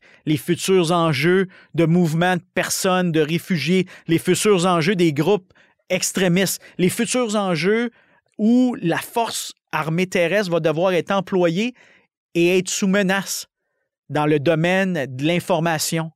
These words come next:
dans le domaine public, va devoir être à l'affût des menaces qui viennent dans le domaine cybernétique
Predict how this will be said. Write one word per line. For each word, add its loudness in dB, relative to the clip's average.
dans 0
le 2
domaine 0
public, -2
va 0
devoir 2
être -2
à 0
l'affût -2
des 2
menaces 0
qui -4
viennent 0
dans 2
le 2
domaine 2
cybernétique 0